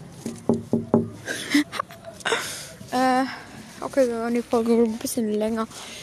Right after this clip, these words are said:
Ich hatte die fast bei dreißig Sekunden noch. Vielleicht zehn Minuten, weiß nicht. Um vierzehn Uhr, ja, vielleicht nicht. Ich geh noch mal auf TikTok live gleich.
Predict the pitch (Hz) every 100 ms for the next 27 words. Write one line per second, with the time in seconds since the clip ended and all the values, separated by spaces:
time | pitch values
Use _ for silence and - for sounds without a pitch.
0 | - - - - - - 294 - 233 226
1 | - - 226 226 254 277 247 240 - 262
2 | 226 226 208 214 - - - - - -
3 | - - - - - - - - - -
4 | 226 - 240 247 254 240 247 247 240 220
5 | - 208 254 - 240 214 - - - -
6 | - - 262 - 320 - 277 269 294 285
7 | 254 254 - 277 277 277 240 277 - 254
8 | - 262 - 247 202 208 214 208 214 -
9 | 226 - 254 - - - - - - 277
10 | -